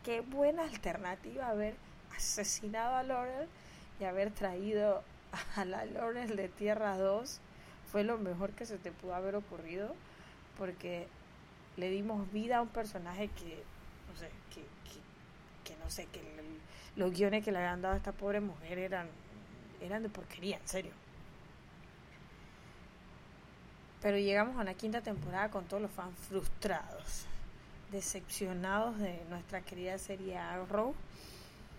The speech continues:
con un Adrian Chase Prometheus como el Big Bad de la temporada.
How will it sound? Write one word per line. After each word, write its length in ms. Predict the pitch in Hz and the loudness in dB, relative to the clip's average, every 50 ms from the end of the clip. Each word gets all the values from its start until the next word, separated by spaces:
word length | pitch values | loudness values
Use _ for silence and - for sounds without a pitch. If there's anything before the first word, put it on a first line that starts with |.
| - - - - - - - - | -14 -14 -14 -14 -14 -14 -6 0
con 220 | 220 208 202 208 | 2 2 4 4
un 160 | 214 220 220 | 2 2 2
Adrian 420 | 226 233 233 233 226 226 226 226 214 | 0 0 -2 -2 -2 -4 -4 -4 -4
Chase 760 | 208 - 220 214 214 214 233 247 254 - - - - - - - - - - - - - - - - - - - - | -4 -4 -2 -2 -2 -2 -4 -6 -6 -4 -4 -4 -6 -6 -10 -14 -16 -16 -16 -16 -16 -16 -16 -16 -16 -16 -14 -4 -2
Prometheus 680 | 202 190 190 208 214 214 - - 262 262 285 320 311 - - - - - | -2 2 2 2 2 2 -2 -6 -4 -2 -2 -2 -2 -6 -10 -12 -12 -4
como 240 | - 208 190 190 185 | -2 -2 0 0 -2
el 80 | 185 | -2
Big 240 | 185 - 208 185 180 | -2 -4 -6 -2 0
Bad 180 | - 196 190 196 | 0 0 0 0
de 100 | 233 240 | 0 0
la 100 | 226 208 | 0 -2
temporada. 800 | - 196 180 180 - 185 180 175 175 175 180 190 202 214 - | -2 -4 -8 -8 -8 -8 -6 -4 -2 0 2 4 4 4 4